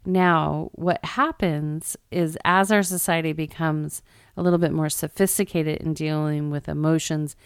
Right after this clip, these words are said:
it's much more effortless. It's not a big, um, to-do. It's like, "Oh, I'm feeling this, okay." Uh, but, you know, we're all finding our way. These are new things. And as everyone's doing their deep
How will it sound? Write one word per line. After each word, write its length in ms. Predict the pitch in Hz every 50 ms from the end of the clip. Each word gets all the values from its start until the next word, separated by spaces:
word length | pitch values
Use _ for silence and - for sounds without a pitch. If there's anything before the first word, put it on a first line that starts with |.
| _ _ _ _ _ -
it's 180 | 185 - -
much 380 | 208 208 220 226 214 - - -
more 220 | 196 175 170 - -
effortless. 800 | - 151 - - 160 151 - - 151 147 143 - - - - - - - _
It's 240 | 160 151 - - -
not 400 | 165 160 156 151 147 151 - - _ - _ - _ _
a 100 | - 156
big, 480 | 156 - 160 156 151 151 147 147 - - -
um, 480 | - 151 143 143 143 143 139 135 139 - _ _ _ -
to-do. 640 | - 185 170 147 - 165 156 147 139 131 127 143 - -
It's 160 | _ - -
like, 140 | 175 175 - -
"Oh, 160 | 285 311 254
I'm 120 | 190 180
feeling 300 | 175 - 185 180 170 160
this, 260 | 160 160 160 - -
okay." 440 | 165 156 - - 147 151 151 147 - _ - - - - - - - - - _ -
Uh, 180 | - 160 151 147
but, 360 | - - - - - - -
you 260 | - - - - 190
know, 140 | 180 170 165
we're 120 | 160 160
all 420 | - - 175 180 180 180 170 160 - -
finding 420 | - 196 196 202 208 202 190 190
our 140 | 175 165 165
way. 280 | 156 165 156 156 143 139
These 240 | 143 147 151 151 -
are 140 | 160 156
new 240 | 156 160 170 180 180
things. 440 | 170 - 185 170 165 156 151 151 147
And 140 | 160 151 -
as 340 | - 131 156 165 175 170 -
everyone's 480 | 180 170 170 165 165 160 170 156 147
doing 380 | - - 160 156 160 160 156 156
their 160 | 151 147 143
deep 380 | 143 - 156 156 147 - -